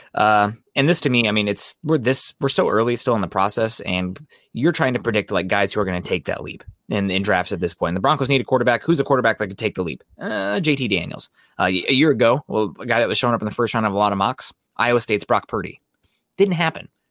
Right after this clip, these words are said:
right? Like, he just was meh. Like, just, he runs around a little bit, mediocre arm, good accuracy. Um, he'll be probably a day two, early day three pick, but, uh, first round, I, I,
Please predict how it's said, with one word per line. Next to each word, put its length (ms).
right? 160
Like, 120
he 80
just 180
was 180
meh. 380
Like, 200
just, 260
he 240
runs 220
around 160
a 60
little 240
bit, 200
mediocre 340
arm, 220
good 100
accuracy. 600
Um, 580
he'll 280
be 240
probably 320
a 40
day 200
two, 400
early 240
day 160
three 240
pick, 520
but, 320
uh, 220
first 220
round, 240
I, 140
I, 140